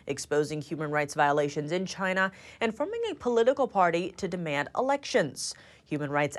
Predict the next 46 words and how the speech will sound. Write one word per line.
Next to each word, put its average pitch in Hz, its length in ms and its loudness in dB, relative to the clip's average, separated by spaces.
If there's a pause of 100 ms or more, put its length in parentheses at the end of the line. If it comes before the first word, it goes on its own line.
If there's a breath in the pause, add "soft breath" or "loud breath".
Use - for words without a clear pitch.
activists 160 640 0
in 269 240 2
China 160 560 -2
are - 140 0
often 320 300 -2
accused 214 440 -6
of 151 180 -4
damaging 196 540 0
national 202 460 -6
security 156 580 -4 (140)
and 135 200 -6
thrown 131 280 -2
into 135 180 -4
prison 202 600 0
when 175 160 -2
they're 147 120 2
fighting 285 460 -4
for 240 140 -2
their 196 260 -2
rights 185 460 -2 (220 soft breath)
and 240 120 -6
the 240 60 0
rights 143 480 0
of 190 100 -4
others. 180 580 -2 (1200 loud breath)
Next, 240 400 2
navigating 214 640 6
the 196 120 0
intricate 208 640 0
web 165 280 6
of 170 120 4
Beijing's 143 460 0
recent 143 320 -4
moves, 160 420 -2
from 135 200 -10
lodging 127 400 -4
protests 139 600 -2
over 139 200 -4
shutout 147 360 0
Chinese 143 340 -6
students 147 380 -4
at 147 100 -8
the 135 80 -6
U 131 120 -2
S 131 140 -4
border 214 440 4